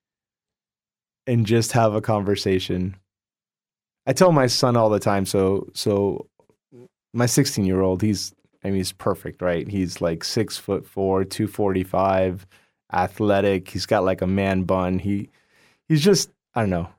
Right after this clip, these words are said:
The, my kids are all, like, perfect, but he's, and he's got these hazel eyes and these dimples. And I say to him, "Dude,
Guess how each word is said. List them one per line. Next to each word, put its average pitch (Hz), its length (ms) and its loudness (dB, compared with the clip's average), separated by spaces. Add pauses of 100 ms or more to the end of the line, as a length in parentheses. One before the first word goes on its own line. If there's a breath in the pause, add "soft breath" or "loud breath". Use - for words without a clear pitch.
(160)
The, - 200 -10
my 151 200 2
kids 113 260 2
are 92 140 2
all, 87 200 2
like, 82 220 -4
perfect, 85 380 -6
but 101 100 -2
he's, 170 360 0 (1040 soft breath)
and 139 80 2
he's 135 100 6
got 147 180 4
these 95 160 -2
hazel 120 480 2
eyes 104 380 4
and 92 120 -2
these 98 200 -4
dimples. 107 500 0
And 110 100 -2
I 107 60 -2
say 113 220 -2
to 110 80 0
him, 110 160 -2
"Dude, 120 400 -2